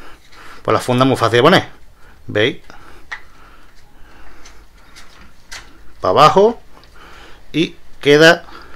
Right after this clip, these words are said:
completamente encajada. ¿Vale? Para quitarla,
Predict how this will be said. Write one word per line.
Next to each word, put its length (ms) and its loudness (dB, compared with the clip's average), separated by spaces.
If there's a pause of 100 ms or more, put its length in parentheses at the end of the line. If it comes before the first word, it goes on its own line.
(880)
completamente 1080 2
encajada. 760 -4 (1120)
¿Vale? 300 4 (1400)
Para 180 6
quitarla, 540 8